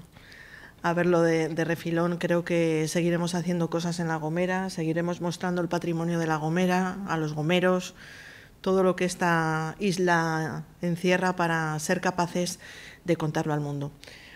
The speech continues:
Muchas gracias y ahora, si les parece, vamos al matasellado de honor, que he de decir que este es el que más valor tiene para los filatélicos. Vamos.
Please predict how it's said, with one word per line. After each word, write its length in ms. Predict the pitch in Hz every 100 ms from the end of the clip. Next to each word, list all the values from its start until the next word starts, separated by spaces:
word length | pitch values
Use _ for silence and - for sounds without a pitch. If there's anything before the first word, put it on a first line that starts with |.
| - -
Muchas 320 | 196 220 202
gracias 520 | 208 214 240 226 226
y 160 | 190 180
ahora, 240 | 185 208
si 480 | 208 214 202 196 190
les 140 | 190
parece, 520 | 190 196 196 226 240 - -
vamos 300 | 196 196 220
al 100 | 185
matasellado 640 | 185 180 - 185 180 185
de 60 | 170
honor, 260 | 175 214
que 360 | - 170 160 - -
he 120 | 185
de 120 | 196
decir 400 | 180 175 196 214
que 80 | 180
este 160 | 175
es 100 | 190
el 120 | 185 170
que 100 | 165
más 460 | 175 196 - - - - - -
valor 400 | 175 170 180 180
tiene 320 | 185 180 180
para 220 | 180 170
los 160 | 151 143
filatélicos. 600 | 160 147 - - - 127
Vamos. 320 | 247 - -